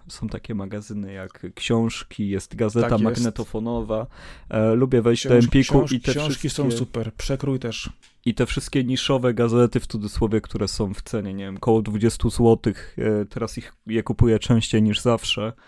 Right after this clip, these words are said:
Speaker 1: E, bardzo doceniam, e, krótkie formy. C-, ostatnio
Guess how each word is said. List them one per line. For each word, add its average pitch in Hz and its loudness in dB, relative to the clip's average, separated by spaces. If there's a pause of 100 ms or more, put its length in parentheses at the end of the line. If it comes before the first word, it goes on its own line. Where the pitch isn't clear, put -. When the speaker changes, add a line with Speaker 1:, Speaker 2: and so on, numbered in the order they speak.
(580)
Speaker 1:
E, 117 -2 (180)
bardzo 123 4
doceniam, 117 2
e, 110 -6
krótkie - -6
formy. 113 0
C-, - -12
ostatnio 113 -2